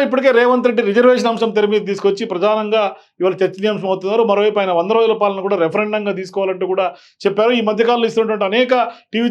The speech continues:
ఛానల్స్తో ఇస్తున్నటువంటి ఇంటర్వ్యూల్లో కూడా వంద రోజుల పాలన అంటే ఏంటి, ఏం చెప్తారు, వంద రోజుల పాలనకు ఏం చేశారని అడుగుతుంటే ఆయన స్పష్టంగా కుండబద్దలు కొట్టి చేసినవన్నీ కూడా చెప్తూ ఉన్నారు. బీజేపీ సబ్కా సాత్ సబ్కా వికాస్ పేరుతో డెవలప్‌మెంట్ ఎజెండా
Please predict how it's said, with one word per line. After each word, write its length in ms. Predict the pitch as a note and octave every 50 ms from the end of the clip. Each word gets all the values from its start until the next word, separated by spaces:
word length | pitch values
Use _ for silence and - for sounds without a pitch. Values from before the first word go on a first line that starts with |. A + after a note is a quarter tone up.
| A#3+
ఛానల్స్తో 400 | A#3+ A#3 A#3 A3+ - - - A3+ A3
ఇస్తున్నటువంటి 420 | G#3+ A3 A3 G#3+ G#3 G#3+ G#3 F3+ F#3
ఇంటర్వ్యూల్లో 380 | F3+ A3 A#3+ A#3 A3+ G#3+ G#3 F#3+
కూడా 120 | A3 A#3+ G#3+ G3
వంద 100 | G3+ A3+ B3 B3+
రోజుల 180 | B3+ A#3+ B3 A3 A#3
పాలన 180 | A#3 A3+ A3+ A3+
అంటే 120 | A3 G#3 G#3 G3 G#3+
ఏంటి, 260 | A3+ A3+ G3+ A3+ A#3 G#3+ F#3+ - _ _ _ - E3 G#3
ఏం 80 | B3 C4 B3 B3
చెప్తారు, 340 | B3 B3 - A#3+ A#3 A#3 G#3+ G3+
వంద 100 | G3+ G#3+ A3
రోజుల 160 | A3+ A3 G#3+ G3+ G#3
పాలనకు 240 | G3+ G3+ G#3 F#3 F3+ G3
ఏం 60 | G#3 A3 A3
చేశారని 320 | G#3+ F#3+ G#3 G3+ G3 G3 F#3+
అడుగుతుంటే 340 | F#3+ F#3+ F#3+ G3 G#3 B3+ B3+
ఆయన 140 | A#3+ A#3 A3+ G#3 G3+ - _ _ _ _ _ -
స్పష్టంగా 560 | G#3+ A3 A3 A3 - C4+ B3+ B3+ B3 C4 C#4 C#4+ - - _ _ _ _ _ _ _ -
కుండబద్దలు 520 | G#3+ A#3 A#3 - A3 A#3+ A#3 A#3 A#3+ A#3 G3+ A3
కొట్టి 220 | A3 A3+ - C4+ A#3+ - - A3+
చేసినవన్నీ 480 | A#3+ A#3 B3 A3+ A3+ A3 G#3+ G#3 G#3 G3
కూడా 120 | G#3+ A3 A#3+
చెప్తూ 220 | A#3 A3+ - G3 E3 C#3
ఉన్నారు. 220 | A#2+ G2+ F2+ - _ _ _ _ _ _ _ _ _ _ - D#3+
బీజేపీ 500 | A#3+ C#4+ C4+ C#4+ C#4+ C#4 C#4 D4 D4 C4+ B3+ B3+ B3 B3 -
సబ్కా 300 | A#3 A3+ A3+ A#3 C4+ C4+ C4
సాత్ 220 | C4 C4 B3+ B3 B3
సబ్కా 260 | A#3+ A#3 - A#3+ B3 A#3+ A#3
వికాస్ 240 | A3+ A#3 A#3 A#3 A3+
పేరుతో 300 | A3+ A3 G#3+ G#3 G#3+ A#3 A3+ A3 G#3+ - - - _ - -
డెవలప్‌మెంట్ 460 | F#3 A3 B3 C4 A#3 A3 C4 C4 B3+ A#3+ A#3
ఎజెండా 240 | A#3 A#3+ A#3+ A#3+